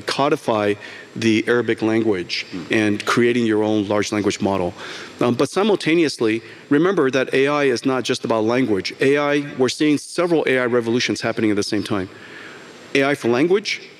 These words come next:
Speaker 1: A I for biology, learning the language of proteins and,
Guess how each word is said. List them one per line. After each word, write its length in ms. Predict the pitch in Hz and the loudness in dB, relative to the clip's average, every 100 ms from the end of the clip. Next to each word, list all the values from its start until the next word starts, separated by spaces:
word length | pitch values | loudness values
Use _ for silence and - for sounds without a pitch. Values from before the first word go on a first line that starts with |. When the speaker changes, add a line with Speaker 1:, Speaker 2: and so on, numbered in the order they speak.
| - - - - - - - - - | -20 -20 -20 -20 -20 -20 -20 -20 -2
Speaker 1:
A 160 | 139 139 | 2 2
I 160 | 139 139 | 2 0
for 420 | - 120 110 113 - - 113 | 0 2 0 -4 -14 -20 -4
biology, 720 | 120 120 127 160 143 180 202 - - - | 0 2 2 2 2 0 -2 -8 -20 -4
learning 280 | 113 120 127 | 0 2 2
the 80 | 117 | 2
language 360 | 104 131 151 120 | 2 2 2 0
of 120 | - | -2
proteins 420 | 139 143 156 | -2 2 0
and, 100 | 156 | 0